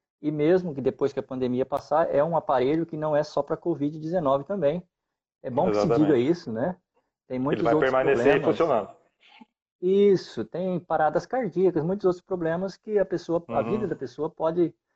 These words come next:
Speaker 1: pode ser salva com um aparelho desse, né?
Speaker 2: Com certeza.
Speaker 1: A vida da pessoa pode ser salva com um aparelho desse. E também, Ivan, eu, eu gosto sempre de frisar a maior obra social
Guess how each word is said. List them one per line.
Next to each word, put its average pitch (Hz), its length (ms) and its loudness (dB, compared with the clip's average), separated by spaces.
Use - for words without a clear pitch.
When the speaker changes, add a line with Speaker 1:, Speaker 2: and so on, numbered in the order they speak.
Speaker 1:
pode 139 200 -6
ser 160 180 0
salva 156 380 0
com 170 100 -8
um 170 60 -2
aparelho 165 420 0
desse, 135 480 -4
né? 120 280 -10
Speaker 2:
Com 101 100 -8
certeza. 120 320 -2
Speaker 1:
A 98 60 -4
vida 120 180 -4
da 123 80 -4
pessoa 127 320 -8
pode 127 260 -6
ser 139 180 -6
salva 123 340 -2
com 143 100 -12
um 139 40 -8
aparelho 135 440 -2
desse. 120 300 -12
E 214 100 -4
também, 220 680 4
Ivan, 117 500 -2
eu, 170 180 -2
eu 196 120 4
gosto 220 280 0
sempre 254 300 -4
de 208 80 -6
frisar 175 560 2
a 170 80 0
maior 175 340 4
obra 190 280 2
social 165 720 0